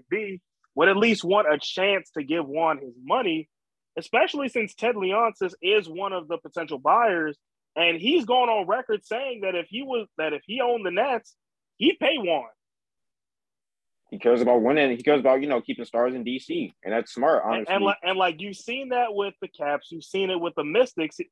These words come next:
Speaker 1: Like, he cares about winning and he cares about the city.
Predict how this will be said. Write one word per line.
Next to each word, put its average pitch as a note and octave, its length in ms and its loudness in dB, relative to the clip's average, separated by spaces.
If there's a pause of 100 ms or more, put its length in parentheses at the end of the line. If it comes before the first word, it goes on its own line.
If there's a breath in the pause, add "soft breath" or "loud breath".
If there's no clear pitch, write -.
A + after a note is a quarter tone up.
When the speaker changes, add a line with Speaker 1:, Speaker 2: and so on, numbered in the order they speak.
(320)
Speaker 1:
Like, C3+ 180 -2
he D#3 120 -6
cares G#3+ 320 2
about G#3+ 300 4
winning E3 260 -2
and C#3+ 100 -4
he F3+ 80 -4
cares E3+ 240 -2
about D#3 240 -4
the - 80 -20
city. - 360 -2